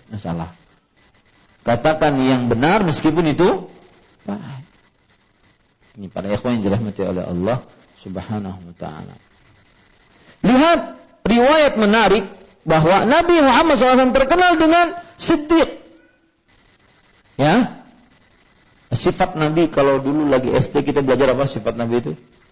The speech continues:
Siddiq, amanah, fatanah, tabligh.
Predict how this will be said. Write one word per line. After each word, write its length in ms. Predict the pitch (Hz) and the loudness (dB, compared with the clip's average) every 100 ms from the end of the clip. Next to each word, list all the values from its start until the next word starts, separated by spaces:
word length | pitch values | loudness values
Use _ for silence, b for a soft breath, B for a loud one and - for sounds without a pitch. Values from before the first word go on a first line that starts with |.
| _ | _
Siddiq, 640 | - 107 95 123 175 - - - | -8 -6 -2 0 2 0 -8 -6
amanah, 640 | 110 113 117 123 156 180 - | -2 0 0 0 0 -2 -2
fatanah, 720 | 117 110 117 123 151 196 - - _ _ _ _ _ _ _ _ _ _ 110 | -4 0 -2 0 0 -2 -6 -20 _ _ _ _ _ _ _ _ _ _ -4
tabligh. 540 | 98 85 87 82 | -4 -4 -4 -4